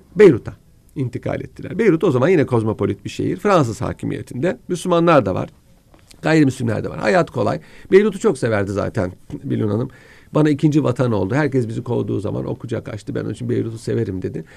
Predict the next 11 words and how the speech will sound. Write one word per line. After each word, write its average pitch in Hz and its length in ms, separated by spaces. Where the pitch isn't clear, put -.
Hatta 147 220
iç - 140
savaş 143 360
çıktığında 139 400
bin 104 120
dokuz 104 200
yüz 98 80
yetmiş 104 320
beşte 123 260
dediler 131 360
ki, 147 160